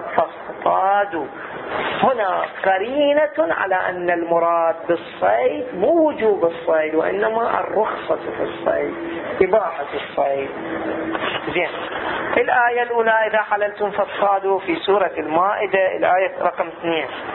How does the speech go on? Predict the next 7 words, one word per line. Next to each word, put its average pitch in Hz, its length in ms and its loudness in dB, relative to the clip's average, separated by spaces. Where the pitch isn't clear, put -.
"حرم 254 480 2
عليكم 196 540 -2
صيد 196 340 0
البر 180 440 0
ما 170 200 0
دمتم 165 520 -2
حرما"، 226 480 2